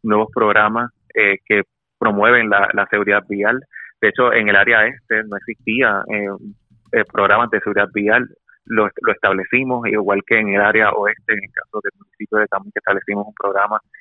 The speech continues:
que cubre es-, esa región. Hemos establecido, eh, alianzas con diferentes, eh, organizaciones de seguridad vial a nivel de los Estados Unidos. Eh, hemos promovido, eh, una mayor productividad en lo que es la unidad especializada para casos de conductores ebrios,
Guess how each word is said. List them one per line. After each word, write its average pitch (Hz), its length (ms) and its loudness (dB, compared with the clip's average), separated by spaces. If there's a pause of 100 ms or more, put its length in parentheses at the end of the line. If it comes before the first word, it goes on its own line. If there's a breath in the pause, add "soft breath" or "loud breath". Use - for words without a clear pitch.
(220 loud breath)
que 101 240 4
cubre 107 440 2
es-, 98 120 -4 (100)
esa 104 260 0
región. 107 460 -2 (400 loud breath)
Hemos 120 360 2
establecido, 117 840 2 (380)
eh, 98 540 2 (100)
alianzas 113 600 2
con 110 180 -4
diferentes, 101 680 -2 (240)
eh, 107 180 2
organizaciones 104 600 0
de 107 60 -8
seguridad 104 380 2
vial 101 220 0
a 107 60 4
nivel 98 180 -2
de 104 60 0
los 107 80 0
Estados 104 320 -2
Unidos. 113 380 -2 (560 loud breath)
Eh, 107 200 4
hemos 127 280 -2
promovido, 123 760 2 (160)
eh, 107 140 0 (140)
una 110 280 0
mayor 113 240 2
productividad 104 720 2
en 123 80 -2
lo 110 100 -2
que 107 80 -2
es 101 100 -2
la 110 100 0
unidad 104 200 0
especializada 107 480 -2
para 101 140 0
casos - 180 -16
de 104 80 -2
conductores 104 480 -2
ebrios, 117 400 2